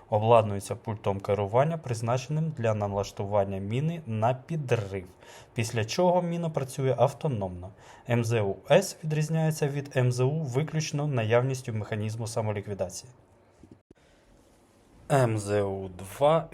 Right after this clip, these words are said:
Вєрба. Протитранспортна міна, хоча скоріше вибухівник. Розробка знову ж таки совкова, так що мають бути присутні вони і в нас, і в ворога.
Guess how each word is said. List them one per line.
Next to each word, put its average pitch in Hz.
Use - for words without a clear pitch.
Вєрба. 110
Протитранспортна 160
міна, 107
хоча -
скоріше 151
вибухівник. 135
Розробка 143
знову 120
ж -
таки 92
совкова, 101
так 117
що -
мають 98
бути 98
присутні 95
вони 92
і 90
в 92
нас, 156
і 135
в 156
ворога. 95